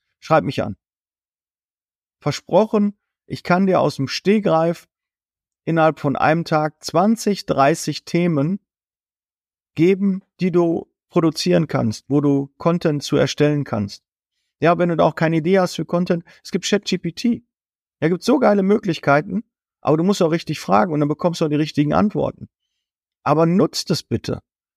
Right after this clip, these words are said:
Wenn ihr da Unterstützung braucht, schreibt mich an und ich würd mich freuen,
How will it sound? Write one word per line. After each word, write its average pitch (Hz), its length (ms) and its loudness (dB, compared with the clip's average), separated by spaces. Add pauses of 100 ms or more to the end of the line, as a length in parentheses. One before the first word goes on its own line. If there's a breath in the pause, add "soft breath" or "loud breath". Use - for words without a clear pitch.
Wenn 196 180 4
ihr 233 80 4
da 202 100 4
Unterstützung 175 540 -2
braucht, 147 240 0 (260)
schreibt - 320 0
mich 143 220 -2
an 165 240 -2 (240)
und 185 180 2
ich 143 120 -2
würd 151 120 0
mich 135 140 -4
freuen, 139 340 0